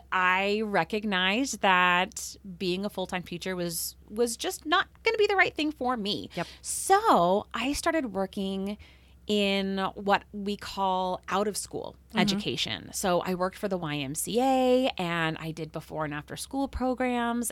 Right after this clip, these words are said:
Speaker 1: and summer camps.
Speaker 2: Mm-hmm.
Speaker 1: And those experiences, I think, really helped me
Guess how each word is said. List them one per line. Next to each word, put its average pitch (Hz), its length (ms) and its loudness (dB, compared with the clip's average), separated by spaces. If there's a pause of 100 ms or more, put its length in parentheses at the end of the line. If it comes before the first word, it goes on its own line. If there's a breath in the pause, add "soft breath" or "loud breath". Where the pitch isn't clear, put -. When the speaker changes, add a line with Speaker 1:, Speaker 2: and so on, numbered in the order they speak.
Speaker 1:
and 139 160 -6
summer 277 540 0
camps. 262 840 0
Speaker 2:
Mm-hmm. 180 140 -2 (440 loud breath)
Speaker 1:
And 202 580 -2
those 214 560 -2
experiences, 175 1200 -2
I 175 80 -12
think, 175 240 -10
really 185 800 -6
helped - 600 -8
me 165 580 -6